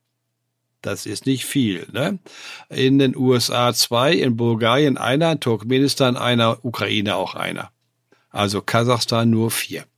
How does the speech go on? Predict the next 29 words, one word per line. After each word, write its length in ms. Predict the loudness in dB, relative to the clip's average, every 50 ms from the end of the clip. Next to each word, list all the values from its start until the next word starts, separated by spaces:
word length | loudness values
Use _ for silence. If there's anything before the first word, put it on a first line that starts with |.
| _ _ _ _ _ -20 -18 -16 -14 -14 -14 -16 -18 _ _ _ -8 0
Ein 260 | 2 4 4 4 2
russischer 560 | 0 0 0 2 2 2 2 0 0 0 0
Name, 460 | -2 -2 -2 -4 -4 -6 -8 -10 -14 -18 _ _ -4
keine 320 | -2 0 0 0 0 -2
Frage. 460 | -4 -4 -2 0 0 0 2 0 0 0 -4 _ -18 -20 -20 -20 -20 -20 -20 -20 _ _
Und, 500 | -6 -2 0 2 2 2 2 0 -2 -2
äh, 280 | 0 2 2 2 0 0
er 260 | -4 -4 -4 -2 0
ist 340 | 0 0 0 -2 -4 -6 -2
gar 220 | 0 2 2 4
nicht 180 | 2 2 0 0
so 200 | 2 2 2 0
schwer 500 | 0 -2 -2 -2 0 0 0 -2 -4 _ _ _ _ _ _ -10
zu 180 | -6 -4 -2
lösen. 640 | -2 0 2 2 2 2 2 0 2 2 2 0 0
Wenn 100 | 0 0
man 140 | 2 2
nur 120 | 2 2 0
ein 140 | 0 -2 0
bisschen 300 | 0 2 2 2 0 0
Russisch 340 | 0 0 -2 -2 -6 -6
gehabt 340 | -4 -4 -2 -2 -2 -2 -2
hat, 240 | -4 -4 -4 -6 -12 _ _ _ -20 -20 _ _ _ -10
dann 200 | -10 -8 -8 -6
kommt 240 | -4 -4 -4 -2 -2
man 160 | -4 -4 -4
irgendwann 720 | -4 -2 -2 -2 -2 -2 -2 -2 -2 0 0 -2 -2 -2
aufs 340 | -4 -6 -4 -4 -4 -2 -2
Wasser. 460 | 0 2 2 2 2 2 0 -2